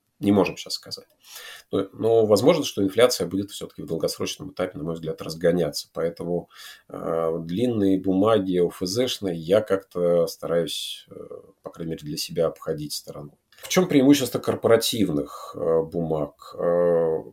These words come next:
хорошие, э, облигации, м, эмитентов с хорошим кредитным рейтингом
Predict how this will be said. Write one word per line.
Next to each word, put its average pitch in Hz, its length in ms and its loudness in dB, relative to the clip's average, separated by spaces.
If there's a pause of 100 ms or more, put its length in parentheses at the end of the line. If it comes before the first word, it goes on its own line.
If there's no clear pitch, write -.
(160)
хорошие, 131 800 4 (180)
э, 113 60 -12
облигации, 113 1400 0 (100)
м, 92 540 -4
эмитентов 110 720 0
с - 80 -6
хорошим 98 720 0 (380)
кредитным 95 760 -6
рейтингом 110 720 -4